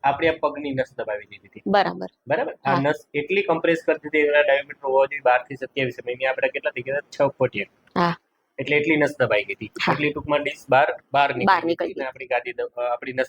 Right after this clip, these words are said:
Speaker 1: દબાવી દીધી. હવે આપણે આપણી ટ્રીટમેન્ટથી શું કર્યું? જે ગાદી બહાર નીકળી હતી, એને ધીરે ધીરે, ધીરે ધીરે આપણી ટેકનિકથી, આપણી થેરાપીથી એને અંદર ગોઠવી.
Speaker 2: હા.
Speaker 1: જેવી ગાદી અંદર આવી, એવી આ નસ આપણી છૂટી પડી મણકામાંથી. નસ છૂટી પડી એટલે પગમાં જે તમને પગ પકડાતો હતો, ચાલવાનું બિલકુલ બંધ થઈ ગયું હતું.
Speaker 2: હા.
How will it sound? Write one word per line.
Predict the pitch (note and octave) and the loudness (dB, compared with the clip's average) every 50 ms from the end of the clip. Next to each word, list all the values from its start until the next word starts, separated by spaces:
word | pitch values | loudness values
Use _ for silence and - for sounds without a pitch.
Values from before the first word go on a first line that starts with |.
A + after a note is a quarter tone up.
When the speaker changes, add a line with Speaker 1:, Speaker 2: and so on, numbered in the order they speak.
| - | -4
Speaker 1:
દબાવી | B2 A2 A2 G#2+ G#2 G2+ | -6 -4 -4 -4 -6 -8
દીધી. | - - - A2+ | -14 -20 -20 -16
હવે | A2+ A2+ B2+ C3 | -6 0 2 2
આપણે | C3 - - D#3+ | 2 4 4 2
આપણી | D#3+ - E3 - | 2 2 0 -6
ટ્રીટમેન્ટથી | - E3 D#3+ - E3+ E3 - F#3 | -8 -8 -4 -4 -4 -4 -4 -6
શું | - - A3 | -6 -6 -8
કર્યું? | - C#3 B2+ A#2+ | -6 -6 -6 -6
જે | B2 - - C3 | -8 -6 -6 -2
ગાદી | - - C3 C3 C#3+ | 0 0 0 0 2
બહાર | - C3+ C#3 C#3+ - | 4 4 4 4 2
નીકળી | C3 B2+ - B2+ | -4 -10 -10 -12
હતી, | - - E3 - - _ _ _ _ _ - | -8 -8 -8 -8 -8 _ _ _ _ _ -4
એને | C3 C3+ C3+ | -2 -2 0
ધીરે | C3+ C3 B2+ C#3 | 0 2 2 2
ધીરે, | C#3 C3+ C#3 C3 C#3 | 0 0 0 0 0
ધીરે | C#3 C3+ C3+ C3+ | 0 0 0 0
ધીરે | C3+ C3+ C3+ C3 C3+ B2+ | 0 -2 -2 2 2 2
આપણી | B2+ B2+ C3 C3+ C3+ C3+ C3+ C#3 C#3 - _ | 2 2 0 -2 -2 -2 -2 -4 -8 -8 _
ટેકનિકથી, | C3 B2+ - - - D#3 - _ - B2 | -2 -2 -2 -2 -4 -6 -6 _ -6 -2
આપણી | A#2 A#2+ A#2+ - C#3 C#3 C#3 C#3 - _ C3 - - _ _ _ | -2 -2 -2 -2 -4 -4 -4 -4 -8 _ -18 -20 -20 _ _ _
થેરાપીથી | - C3 C#3+ D3+ D3+ D3+ C#3 - C3+ | 0 2 2 2 0 -2 -4 -4 -4
એને | C3 C3+ | -2 -2
અંદર | C3+ B2+ C3 B2+ B2+ A#2 | -2 -2 0 -2 -2 -2
ગોઠવી. | - G#2+ G#2 - - G#2+ - - | -2 -8 -16 -16 -14 -12 -8 -6
Speaker 2:
હા. | - F3 E3 - - - _ _ _ | -4 -6 -6 -8 -14 -20 _ _ _
Speaker 1:
જેવી | C3+ C3+ C#3 C#3+ | 0 2 2 2
ગાદી | B2+ C3 C3 B2+ C3+ C3+ | 2 2 2 2 2 0
અંદર | C3 C3+ C#3+ C#3+ C#3 | 2 2 4 4 4
આવી, | C3 B2+ C3 C3 | 4 2 0 -4
એવી | B2+ B2 C3 B2+ | -8 -4 0 0
આ | C3 B2+ | 0 2
નસ | B2 B2+ C3 - - | 2 0 0 2 0
આપણી | B2 A#2+ - C3 B2 | -2 -2 -2 -6 -10
છૂટી | - - C3+ - B2+ | -8 -12 -10 -8 -6
પડી | - - A#2 A#2 A#2 | -2 -2 -2 0 0
મણકામાંથી. | A2+ A2+ A2+ - - A2+ A2+ A2+ A#2 - D3 | -2 -2 -2 0 0 2 2 0 -2 -4 -6
નસ | B2 B2+ C3 | -2 -2 -2
છૂટી | C3 - - - D3 - D3 | -2 -2 -6 -8 -6 -6 -4
પડી | C#3+ - A#2 A#2+ | -4 -2 0 0
એટલે | A#2+ - A#2+ | 0 0 -2
પગમાં | A#2 - - A#2 A#2 B2 C3+ C#3+ C3+ | -2 0 0 0 2 2 2 2 2
જે | C3+ C3+ | 0 -2
તમને | - C#3 C#3 C3+ C3 | -4 -4 -2 -2 -4
પગ | - _ C3 C3 | 0 _ 0 0
પકડાતો | - - C3 C3+ C3 C3 B2+ - C3+ | 0 -2 0 2 2 0 0 0 -4
હતો, | C3 C3 B2+ | -8 -8 -4
ચાલવાનું | - B2+ A#2 A#2+ B2+ C3 C#3 C3+ C3+ C3+ C3 | 0 2 2 2 4 2 2 2 2 0 -6
બિલકુલ | C3 C3 B2+ - - C3 | -8 -10 -10 -8 -8 0
બંધ | C3 B2+ B2 B2+ | 0 0 0 0
થઈ | C3 B2 | -4 -8
ગયું | B2 B2+ A#2+ | -8 -8 -2
હતું. | - F#3+ F3 | 0 0 0
Speaker 2:
હા. | - | 0